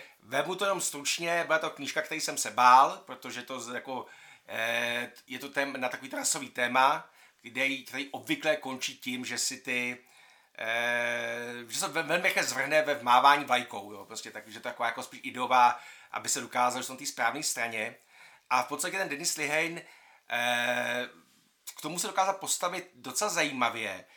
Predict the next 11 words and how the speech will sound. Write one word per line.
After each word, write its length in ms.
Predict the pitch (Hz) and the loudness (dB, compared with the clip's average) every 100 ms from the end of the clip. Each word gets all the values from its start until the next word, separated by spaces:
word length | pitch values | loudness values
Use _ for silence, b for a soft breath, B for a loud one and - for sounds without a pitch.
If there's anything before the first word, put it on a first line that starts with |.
| B | B
Dokázal 380 | - 104 139 196 | -10 0 0 0
to 40 | 185 | -6
vidět 360 | 139 160 175 | -6 -4 0
z, 200 | - - | 2 2
eh, 380 | 160 - 131 123 | 0 -4 -4 -2
z 120 | 113 | -4
úhlu 420 | - 139 123 160 165 | -6 -8 -4 -4 0
právě 320 | 143 135 156 | 4 6 4
takových 300 | 156 165 160 | -4 -6 -6
těch, 140 | 165 | -6
jakoby, 440 | 156 - 165 165 | -6 -8 -6 -6